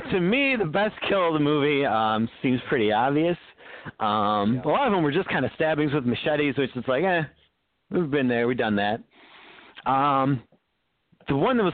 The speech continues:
Speaker 1: cool for me was the one with the tree, where he's got, like, the leather strap and he's just kinda tightening it around the guy's head.
Speaker 2: Yeah, that's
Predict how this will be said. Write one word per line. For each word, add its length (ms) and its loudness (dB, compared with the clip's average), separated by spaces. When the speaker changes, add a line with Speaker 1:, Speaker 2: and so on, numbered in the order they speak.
Speaker 1:
cool 240 2
for 120 -2
me 180 2
was 180 2
the 80 2
one 260 2
with 160 0
the 80 -2
tree, 400 0
where 120 2
he's 80 -4
got, 100 0
like, 100 -2
the 80 0
leather 280 0
strap 420 0
and 120 0
he's 200 0
just 160 -4
kinda 180 -2
tightening 320 0
it 60 0
around 220 0
the 80 0
guy's 240 0
head. 360 -2
Speaker 2:
Yeah, 140 -8
that's 200 -4